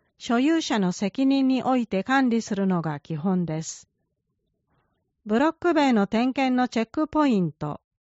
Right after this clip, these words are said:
で、外観の自己点検ができます。一つでも不適合があるときは、専門知識のある建築士などに相談してください。二次元コードがあります。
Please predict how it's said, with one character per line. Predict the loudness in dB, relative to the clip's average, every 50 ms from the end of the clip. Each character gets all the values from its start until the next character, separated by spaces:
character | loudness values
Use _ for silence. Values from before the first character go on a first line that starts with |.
| _ _ _ -8
で、 | -6 -6 -6 -6 _ _ _ _ _ _ _ _ _ _ -8
外 | -2 0 0 0 0
観 | -2 0 0 2 2
の | 2 2
自 | 2 0 -2 0
己 | 2 0 2 2
点 | 2 0 0 0
検 | 0 0 0 0 0
が | -2 -2
で | -4 -6
き | -6 -4 -4
ま | -4 -4 -4 -6
す。 | -8 -12 -20 -20 _ _ _ _ _ _ _ _ _ _ _ _ _ _ _ _ _ _
一 | _ -10 -6 -4 -4
つ | -4 -4 -4
で | -2 0 0
も | 2 0 0
不 | -2 -2
適 | -4 -4 -4 -2 -6 -4
合 | -2 0 2 2 2
が | 2 0 0
あ | 0
る | -2 -2 -2
と | -4 -8
き | -6 -6 -6
は、 | -6 -6 -6 -8 -12 _ _ _ _ _ _
専 | -10 -4 -2 0 0 2
門 | 2 2 2 0 -2
知 | -2 -4 -6
識 | -6 -6 -4 -2 0
の | 2 2 2
あ | 0 0
る | -2 -2
建 | -2 -2 -2 -2 -2
築 | -4 -4 -4 -4 -4
士 | -2 -2 0
な | 0 0 0
ど | 0 -2
に | -2 -2 -4 -6
相 | -8 -4 -2 0 0 0
談 | 0 0 0 0 -2
し | -4 -6
て | -10 -8
く | -8 -6
だ | -6 -6 -8
さ | -8 -10 -10 -10
い。 | -10 -12 -14 -20 _ _ _ _ _ _ _ _ _ _ _ _ _ _ _ _ _ _ _ _ _ _ _ _ _ _ _ _ -6
二 | -4 -4 -4
次 | -2 -4 -6
元 | -4 -2 -4 -4 -2
コ | 0 0 0 0
ー |
ド | 0 -2 -4
が | -4 -4 -6 -6
あ | -8
り | -8 -6 -8
ま | -6 -8 -8
す。 | -10 -12 -16 -20 _